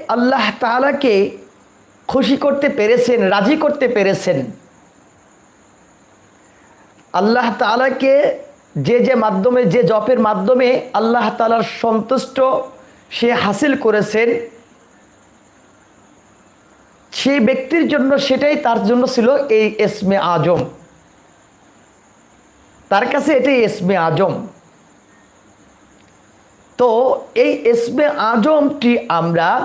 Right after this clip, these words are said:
বুজুর্গ দিনদের কিতাবের মধ্যে পাওয়া যায়, হাদিসের মধ্যে দেখা যায় যে অনেকগুলি ইসমে আজম যে ইসমে আজম নামের খাতিরে বুজুর্গ দিনে তারা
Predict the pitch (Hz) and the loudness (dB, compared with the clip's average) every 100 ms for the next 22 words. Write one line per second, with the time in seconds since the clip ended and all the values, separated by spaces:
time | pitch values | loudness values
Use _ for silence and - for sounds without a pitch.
0 | - - - _ _ _ _ _ _ _ | -6 -18 -20 _ _ _ _ _ _ _
1 | _ _ _ 147 170 208 254 240 180 208 | _ _ _ -2 0 0 0 0 0 0
2 | 202 214 202 - - - - _ - 180 | 0 0 -2 -8 -18 -20 -20 _ -4 -2
3 | 202 214 220 214 196 185 - 190 196 196 | 0 0 0 0 0 -2 0 0 0 0
4 | 185 196 202 190 175 180 208 196 - - | 0 0 0 0 0 0 0 -2 -6 -20
5 | - 160 175 226 220 196 185 - - - | -8 -4 -2 0 2 0 -2 -10 -20 -20
6 | - _ - 160 190 185 - 226 294 330 | -20 _ -4 0 2 2 0 0 2 2
7 | 226 277 277 214 208 240 254 - 214 208 | 2 2 0 -2 -2 -2 0 0 0 2
8 | 233 196 - - _ _ 147 208 214 214 | 0 -2 -8 -18 _ _ 0 2 2 0
9 | 208 226 233 202 202 196 277 269 233 - | -4 0 0 2 0 2 2 0 -4 -8
10 | - _ 156 165 180 226 254 254 - - | -20 _ 0 0 2 2 0 -2 -10 -10
11 | 190 208 277 254 220 220 - - - 151 | -4 -2 0 2 0 -2 -16 -20 -8 -2
12 | 185 262 208 226 226 220 220 214 190 | 0 0 0 0 2 0 -2 -2 0